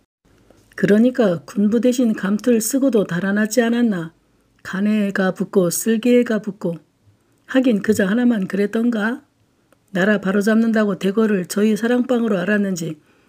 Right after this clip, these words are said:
걸핏하면 외놈들을 끌어들이는 그놈의 개화파, 기껏해야 외놈들 관제 안에 서사 노릇한 것밖에 뭘 했나? 가보경장?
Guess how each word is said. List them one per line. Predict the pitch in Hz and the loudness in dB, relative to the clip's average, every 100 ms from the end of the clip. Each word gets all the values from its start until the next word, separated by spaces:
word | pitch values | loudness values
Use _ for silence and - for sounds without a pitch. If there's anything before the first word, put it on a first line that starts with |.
| _ | _
걸핏하면 | - 190 254 240 240 233 226 | 0 0 2 0 2 2 2
외놈들을 | 196 220 233 233 233 226 | 2 2 2 2 2 2
끌어들이는 | 262 254 247 226 190 180 | 2 4 4 0 -2 -6
그놈의 | - 202 214 196 190 | -4 -2 0 0 -4
개화파, | - 180 196 190 175 175 220 _ _ _ _ - | -2 -2 -2 -4 -6 -8 -8 _ _ _ _ -10
기껏해야 | 196 - 220 208 202 | -2 2 4 4 4
외놈들 | 185 196 220 202 185 180 | 2 0 0 0 0 -2
관제 | 180 196 202 202 | -4 -2 0 0
안에 | 202 175 175 | 0 -2 -4
서사 | - 233 240 | -2 0 2
노릇한 | 196 180 208 226 208 | 0 0 -2 0 -2
것밖에 | 214 208 202 - 165 - _ _ - | -2 -4 -4 -4 -8 -10 _ _ 0
뭘 | 185 202 | 4 4
했나? | 202 208 262 170 - _ _ _ _ _ _ _ _ _ _ _ | 2 2 0 -2 -10 _ _ _ _ _ _ _ _ _ _ _
가보경장? | - 170 165 175 170 160 160 160 233 294 302 | -4 -2 -2 -4 -2 -2 -2 -4 -2 -2 -4